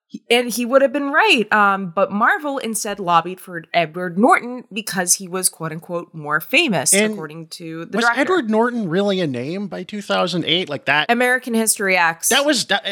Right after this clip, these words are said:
Speaker 2: American
Speaker 1: Fight
Speaker 2: History
Speaker 1: Club.
Speaker 2: X was
Speaker 1: Fight Club.
Speaker 2: nineteen ninety-nine,
Speaker 1: By,
Speaker 2: though.
Speaker 1: by two thousand seven, by two thousand seven, Fight Club was huge.
Speaker 2: But, but
Speaker 1: Like,
Speaker 2: both
Speaker 1: you,
Speaker 2: those
Speaker 1: you were in Fight Club.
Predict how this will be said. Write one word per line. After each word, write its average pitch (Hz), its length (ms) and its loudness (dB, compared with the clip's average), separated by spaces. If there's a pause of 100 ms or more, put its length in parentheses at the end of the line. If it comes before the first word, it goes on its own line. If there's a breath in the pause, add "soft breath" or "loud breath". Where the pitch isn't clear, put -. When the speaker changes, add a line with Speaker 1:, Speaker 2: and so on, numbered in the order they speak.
Speaker 2:
American 294 220 -2
Speaker 1:
Fight 220 80 4
Speaker 2:
History 208 180 0
Speaker 1:
Club. 190 140 4
Speaker 2:
X 196 180 -2
was 156 140 -8 (100)
Speaker 1:
Fight 220 280 0
Club. 165 380 -2
Speaker 2:
nineteen 196 300 0
ninety-nine, 175 340 2
Speaker 1:
By, 214 140 4
Speaker 2:
though. 208 120 0
Speaker 1:
by 226 100 2
two 269 200 0
thousand 269 300 2
seven, 240 380 0
by 226 100 4
two 226 220 -6
thousand 220 340 -2
seven, 190 460 -4
Fight 175 320 -2
Club 180 240 -8
was 165 400 -6 (160)
huge. 139 340 -4
Speaker 2:
But, - 260 2
but 175 200 0
Speaker 1:
Like, 190 100 2
Speaker 2:
both 226 120 2
Speaker 1:
you, 202 80 -6
Speaker 2:
those 220 200 4
Speaker 1:
you 233 80 -2
were 269 80 4
in 262 100 2
Fight 214 280 0
Club. 220 340 0